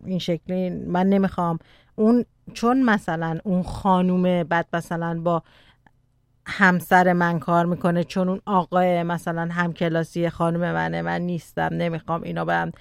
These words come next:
نزدیک بشن یا مثلاً چیزای دیگه، اینا همه باعث می‌شه که ما، ام، فقط خودمون تنها بمونیم. یعنی ما تنهایی رو خیلی سخت‌تر تجربه می‌کنیم.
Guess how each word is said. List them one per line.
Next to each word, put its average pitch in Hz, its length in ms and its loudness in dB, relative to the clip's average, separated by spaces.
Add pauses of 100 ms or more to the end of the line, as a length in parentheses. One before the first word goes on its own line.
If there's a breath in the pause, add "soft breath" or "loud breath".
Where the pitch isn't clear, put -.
(260 loud breath)
نزدیک 175 520 -2
بشن 165 380 -6
یا 214 180 -4
مثلاً 233 480 -2
چیزای 190 460 -2
دیگه، 185 360 -4 (560 soft breath)
اینا 214 220 0
همه 220 300 0
باعث 185 500 -2
می‌شه 196 240 -6
که 185 340 -2
ما، 175 380 -4 (340)
ام، 165 460 -8 (460)
فقط 196 380 -4
خودمون 175 420 -2
تنها 160 340 -6
بمونیم. - 400 -12 (600)
یعنی 170 140 -10
ما 160 140 -6
تنهایی 165 420 0
رو 185 80 -2
خیلی 202 460 0
سخت‌تر 156 580 -4
تجربه 147 540 -10
می‌کنیم. - 380 -16